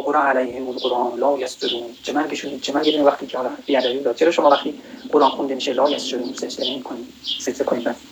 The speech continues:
سبحان ربی الاعلی و بحمده. این به نظرم، اه، چون آخر زمان وارد این عرصه تاثیر کواکب بر نطفه ها و انسان ها می‌شن، خدا اینجا خصوصاً این آیه رو میگه. چون میگه که، اه، تو قرآن اومده این اثر رو گفته، میگه: «ببینید ما گفتیم چرا مثلاً شما توجه علمی جلو ما نمی‌کنید؟»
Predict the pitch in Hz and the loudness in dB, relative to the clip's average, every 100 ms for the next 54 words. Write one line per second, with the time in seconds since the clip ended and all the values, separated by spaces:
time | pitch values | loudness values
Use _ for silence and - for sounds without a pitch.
0 | - - - - - - - - 127 123 | -6 -6 -10 -14 -12 -4 2 4 6 6
1 | 127 120 - - 131 131 131 - 262 240 | 4 0 -2 -2 0 0 -2 -4 -6 -8
2 | 285 - - - - - - 190 226 233 | -10 -12 -20 -16 -14 -14 0 2 6 8
3 | 233 196 233 175 160 131 - 180 170 180 | 8 6 6 4 4 2 0 0 4 4
4 | 214 196 185 156 143 175 156 175 156 175 | 6 4 4 4 4 4 4 0 0 0
5 | 180 147 170 - 175 - 151 - 175 165 | 0 -2 0 2 2 0 -4 4 4 4
6 | 135 147 143 - - 143 151 135 135 131 | 2 2 2 -4 -6 -4 -2 2 2 2
7 | 139 - 139 143 143 147 160 202 - - | -2 -2 0 0 2 4 4 2 -4 0
8 | - 160 131 196 - 190 - 160 143 139 | 6 8 6 4 2 4 0 4 4 6
9 | 143 143 131 131 123 117 - _ _ - | 4 4 4 0 -2 -2 -4 _ _ -8
10 | 147 131 - 143 165 175 175 185 185 - | -4 -4 -6 -2 4 6 8 8 8 4
11 | - - - - - - - 156 165 135 | -10 -12 -10 -10 2 8 8 8 6 4
12 | 151 175 139 151 170 - 156 202 165 170 | 4 4 6 4 2 2 2 4 2 2
13 | 226 254 - _ - - 160 156 220 - | 0 -2 -4 _ -16 -6 4 6 6 2
14 | 180 180 180 165 151 139 - 151 143 156 | 4 6 6 4 4 2 4 4 4 4
15 | 139 131 143 127 143 131 - - | 2 2 4 4 4 4 0 -2